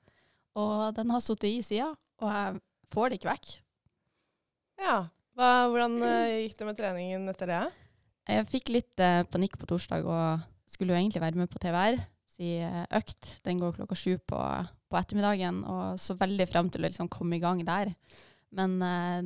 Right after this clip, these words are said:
Speaker 1: da var det bare å jogge rolig hjem, og så, eh, droppe den intervalløkta, ta en rolig tur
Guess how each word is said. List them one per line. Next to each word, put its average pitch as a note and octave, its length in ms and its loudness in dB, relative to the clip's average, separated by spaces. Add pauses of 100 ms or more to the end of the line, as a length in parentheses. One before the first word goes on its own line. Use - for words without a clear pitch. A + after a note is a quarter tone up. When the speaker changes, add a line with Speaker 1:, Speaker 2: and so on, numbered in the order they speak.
Speaker 1:
da F3+ 180 0
var F3 220 2
det E3+ 80 0
bare F3 240 -2
å E3 160 0
jogge F3+ 640 -4
rolig F#3 240 0
hjem, D4+ 380 2 (160)
og F#3 160 -2
så, - 400 -6 (260)
eh, G#3 120 -8
droppe - 580 -8
den E3+ 160 -2 (100)
intervalløkta, G3 640 0 (380)
ta E3+ 160 -6
en F3 160 -2
rolig F3 240 -2
tur F3 140 -2